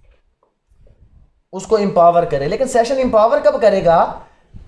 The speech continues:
इस वाले मामले में, एक सौ इक्यानवे वाले मामले में, कि जब केस सेशन को भेजा, सेशन उसको कहे कि ठीक है यार, मेरी तरफ ना भेज, इसको तुम खुद क्या करो, जो भी अदर कोई मजिस्ट्रेट है उसको आप क्या करो, उसको आप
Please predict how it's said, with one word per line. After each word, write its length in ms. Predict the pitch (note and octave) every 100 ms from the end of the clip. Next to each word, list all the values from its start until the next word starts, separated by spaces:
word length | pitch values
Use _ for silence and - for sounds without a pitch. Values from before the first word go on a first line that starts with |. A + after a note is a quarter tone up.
| C4+
इस 140 | D4
वाले 200 | F3 D3+ C3+
मामले 300 | C3 C3 C#3
में, 100 | D3
एक 240 | F3+ F#3
सौ 160 | G#3 A3
इक्यानवे 420 | G3 F#3 F#3+ G3+
वाले 220 | F3+ D#3+
मामले 340 | D3+ C3+ C3+ C3
में, 160 | A#2 - _ _ _ _ _ _ _ _ _ _ _ _ _ _
कि 60 | F3+
जब 260 | G3+ G3 G3+ - _ _ - - -
केस 280 | F#3+ G#3 G#3+
सेशन 300 | F3 E3 A3+
को 80 | B3+
भेजा, 280 | A#3+ A3 A3 A3 -
सेशन 320 | - F#3 G3+
उसको 220 | G3+ G3+ G3+
कहे 120 | G3+
कि 80 | G3
ठीक 200 | G3 G3
है 60 |
यार, 160 | E3 D#3+
मेरी 180 | D#3+ E3
तरफ 180 | E3 D3
ना 140 | D3+
भेज, 200 | D#3 D#3+
इसको 180 | D#3 -
तुम 140 | D#3 C#3+
खुद 160 | D3 C#3
क्या 120 | D#3+
करो, 300 | D#3+ E3+ - _ _ D3
जो 160 | F3
भी 100 | E3+
अदर 160 | E3 E3
कोई 100 | E3
मजिस्ट्रेट 540 | D#3 D3+ D3+ D#3 F3
है 120 | C#3 C#3
उसको 200 | C#3+ D#3+
आप 140 | D3 D3+
क्या 160 | D3
करो, 220 | D3+ E3 E3+
उसको 240 | - D3+
आप 320 | C#3 C#3 D3